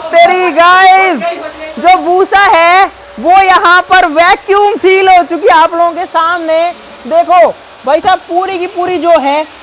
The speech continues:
ओ तेरी, देखो ये देखो, ये टायर दिख रहा है इसमें से, ये देखो टायर किस तरीके से पैक हुआ है ना, मस्त है ना ये। <laughs> ये चेन देखो इसमें से दिख रहा है ये,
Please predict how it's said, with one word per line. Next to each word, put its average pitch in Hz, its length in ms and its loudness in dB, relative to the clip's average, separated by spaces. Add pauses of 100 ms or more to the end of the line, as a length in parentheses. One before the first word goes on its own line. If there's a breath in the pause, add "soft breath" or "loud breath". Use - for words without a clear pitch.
(480)
ओ 285 100 2 (160)
तेरी, 233 340 -2 (420)
देखो 277 180 0
ये 311 140 2
देखो, 277 260 0
ये 269 100 0
टायर 285 300 0
दिख 277 180 -4
रहा 254 120 2
है 240 60 2
इसमें 226 260 -6
से, 214 100 -2 (440)
ये 240 80 -4
देखो 247 240 -4
टायर 277 320 -4
किस 330 220 -10
तरीके 311 300 -4
से 339 120 -2
पैक 302 240 -2
हुआ 294 200 -2
है 285 80 0
ना, 302 120 -8
मस्त 277 240 -4
है 294 140 -4
ना 302 80 -4
ये। 269 180 0
<laughs> - 920 -8
ये 320 100 -4
चेन 320 420 -6
देखो 277 280 0
इसमें 269 260 -2
से 285 100 -2
दिख 240 160 -6
रहा 240 160 0
है 220 80 0
ये, 180 160 0